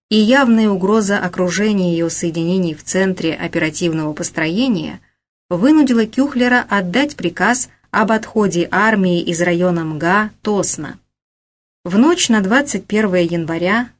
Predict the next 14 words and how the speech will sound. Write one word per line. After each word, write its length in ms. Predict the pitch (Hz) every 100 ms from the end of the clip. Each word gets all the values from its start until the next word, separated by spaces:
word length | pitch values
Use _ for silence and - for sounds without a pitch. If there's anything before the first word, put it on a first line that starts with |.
| _
прикрываясь 760 | - 214 220 240 269 269 233 -
сильными 560 | - 226 220 202 190 185
арьергардами 1000 | 185 180 175 170 190 208 175 165 165 170 _ _ _
и 140 | 196 202
инженерными 600 | 185 202 202 202 185 175
заграждениями, 1040 | 175 175 175 160 214 262 196 160 170 - - _ _ _ _
немцы 460 | 202 285 339 302 269
начали 400 | 233 254 254 233
отступление. 800 | 233 - 226 208 175 151 - - _ _ _ _ _ _ _ -
Шестьдесят 680 | - 233 196 220 - 233 233
седьмая 500 | 226 208 226 220 -
армия 460 | 202 214 202 190
генерал-лейтенанта 1040 | 185 185 190 202 196 180 185 180 190 185 165
Свиридова 720 | - 170 170 214 196 175